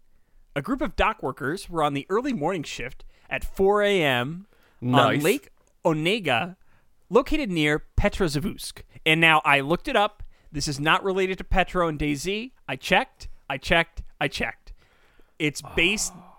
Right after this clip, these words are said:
Speaker 1: DayZ's Petro is based off of a region in, like, Hungary or something.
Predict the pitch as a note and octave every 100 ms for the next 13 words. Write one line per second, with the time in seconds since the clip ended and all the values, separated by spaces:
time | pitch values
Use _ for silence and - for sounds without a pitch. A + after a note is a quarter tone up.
0 | - _ F#3 A3+ G#3+ F#3 A3+ G#3 - F#3+
1 | E3 F3 D#3 C#3+ C3+ C#3 C3 - D#3 D3+
2 | D#3+ D3+ D3 C#3 C3+ C#3+ C3+ C#3+ C3 B2+
3 | B2 - _ _ _ _ - C#3 C3+ C3
4 | A#2+ - - A#3 B2 B2 A2+ G#2+ - A#2
5 | A#2 A#2 G#2